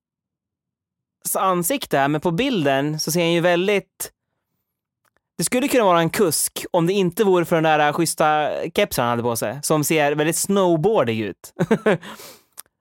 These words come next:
Och, eh, han ser ut att kunna vara i så här, eh, Beastie Boys, eh, åldern. Kanske lite yngre än Beastie Boys här. Men typ den, eh,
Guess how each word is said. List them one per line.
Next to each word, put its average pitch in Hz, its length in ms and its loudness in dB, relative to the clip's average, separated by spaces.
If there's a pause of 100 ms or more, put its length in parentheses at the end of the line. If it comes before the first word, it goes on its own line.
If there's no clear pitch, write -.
(440)
Och, 170 360 0
eh, 180 160 4
han 185 160 2
ser 214 140 -2
ut 220 120 -6
att 196 60 -2
kunna 190 160 2
vara 180 240 2
i 170 180 0
så 165 120 -2
här, 143 300 2
eh, 135 60 -8 (1300)
Beastie 190 420 -2
Boys, 143 540 0
eh, 85 280 -8 (100)
åldern. 131 580 0
Kanske 165 260 0
lite 165 180 -2
yngre 143 220 2
än 131 160 0
Beastie 135 240 -2
Boys 123 160 -2
här. 113 220 -4 (1200)
Men 160 320 2
typ 165 340 -4
den, 165 300 2
eh, 160 460 0